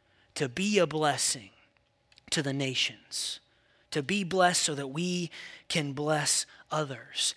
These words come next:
And this is God's nature. Unlike how other world religions spell it out, unlike how other people may describe the existence and the reality of the world, God's initial default setting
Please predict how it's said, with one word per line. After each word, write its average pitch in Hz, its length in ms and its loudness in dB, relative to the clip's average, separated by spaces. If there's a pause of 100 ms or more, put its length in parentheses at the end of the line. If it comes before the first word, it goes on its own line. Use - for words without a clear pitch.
(140)
And 147 220 -4
this 220 200 4
is 160 160 -2
God's 147 380 -2
nature. 139 480 -4
Unlike 208 460 2 (160)
how 165 180 4
other 175 300 6
world 175 340 4
religions 165 480 2
spell 170 320 2
it 160 100 4
out, 160 160 6
unlike 202 320 4
how 190 200 4 (200)
other 185 240 6
people 175 360 0
may 170 160 2
describe 165 720 2 (160)
the 175 140 2
existence 175 640 2
and 160 100 0
the 147 60 0
reality 160 580 2
of 139 80 0
the 147 100 2
world, 151 360 0
God's 160 260 2
initial 165 380 2
default 165 500 -2
setting 156 380 -2